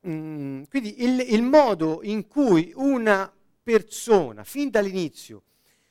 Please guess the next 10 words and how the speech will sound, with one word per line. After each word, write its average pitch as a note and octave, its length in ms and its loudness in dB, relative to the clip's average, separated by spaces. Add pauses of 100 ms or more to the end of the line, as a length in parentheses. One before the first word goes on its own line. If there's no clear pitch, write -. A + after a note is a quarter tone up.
(400)
si - 220 -18
trova G#3 520 0 (580)
a G#3 380 0 (920)
affrontare G#3 800 -2
la A#3 140 0
vita, A3+ 400 -6
determina A3 920 -2
come, G3 720 2 (520)
ehm, D3 600 -8 (440)
come G#3 720 -4